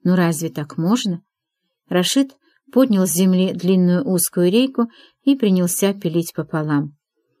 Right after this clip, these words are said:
«Лестница — вот что меня беспокоит. Когда он еще вырастет, чтобы спокойно взбираться по ступенькам?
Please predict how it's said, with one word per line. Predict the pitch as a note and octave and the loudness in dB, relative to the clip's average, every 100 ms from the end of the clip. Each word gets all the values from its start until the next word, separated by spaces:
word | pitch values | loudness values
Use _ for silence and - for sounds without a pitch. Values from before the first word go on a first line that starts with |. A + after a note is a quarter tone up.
| _ _ _ | _ _ _
«Лестница — | G#3 E3+ E3+ D#3 - G#3+ A#3 - C#4 C#4+ | -2 2 2 2 0 -2 0 2 0 0
вот | F#3 D#3+ D#3 | -6 -2 -4
что | - - | -4 0
меня | A#3 C#4+ C4 | 4 6 4
беспокоит. | F3 F3 - E3 - D#3+ - _ _ _ _ _ _ - | 0 -8 -8 -8 -6 -8 -8 _ _ _ _ _ _ -2
Когда | F#3 F3+ F3 F3+ | 0 2 2 2
он | F3 | 2
еще | F3 - E3+ | 0 -2 0
вырастет, | G3+ D4+ C4 F3+ E3+ _ _ | 2 0 0 -4 -8 _ _
чтобы | - F3 F3+ | -4 -2 0
спокойно | - F#3 F#3 F3+ | 0 -2 0 0
взбираться | F3+ E3 F3+ E3+ - F3+ | 0 0 0 0 -4 -6
по | F3+ | -6
ступенькам? | - A3 - F3 D#3 D#3 D3+ | -4 -4 -2 -4 -4 -10 -12